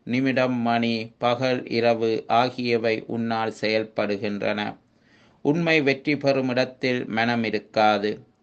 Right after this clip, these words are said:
அமைதி, அமைதி இருக்கும். வலியுறுத்தும் போது உயர்வாக பேசு.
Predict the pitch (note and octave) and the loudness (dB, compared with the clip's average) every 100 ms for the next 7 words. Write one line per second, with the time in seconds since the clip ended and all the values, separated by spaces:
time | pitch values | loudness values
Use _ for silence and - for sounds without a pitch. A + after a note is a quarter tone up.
0 | _ _ - B2 C#3 C3+ B2+ B2 - A2+ | _ _ -6 0 2 2 0 -2 -2 0
1 | A#2+ A#2 A2 A2 G2+ G#2 A2 - G#2+ - | 0 0 -2 -2 0 -2 -4 -4 -6 -6
2 | - _ _ _ _ _ _ _ C3+ D3+ | -12 _ _ _ _ _ _ _ 4 4
3 | E3 D#3 D3+ - D3 C#3 C3+ C3 B2+ B2 | 4 2 0 0 -2 0 -2 -2 -2 0
4 | B2+ B2+ B2 A#2+ A#2 A#2 A2+ G#2+ G#2+ G2+ | 2 0 4 4 6 2 -2 0 0 0
5 | G#2+ G#2+ - | -4 -4 -6